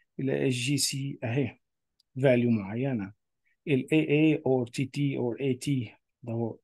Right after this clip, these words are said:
نلاقيها برضه موجودين في، في، في، في، في الجدول يعني.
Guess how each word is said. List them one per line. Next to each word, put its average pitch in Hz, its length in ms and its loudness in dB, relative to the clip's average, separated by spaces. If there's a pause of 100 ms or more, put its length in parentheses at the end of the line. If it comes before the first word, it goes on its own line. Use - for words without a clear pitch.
نلاقيها 117 340 -2
برضه 127 300 -2
موجودين 117 560 -2 (600)
في، - 220 -8
في، - 400 -14
في، - 240 -16 (340)
في، 113 440 -8
في - 120 -14
الجدول 110 460 -2
يعني. 85 220 -16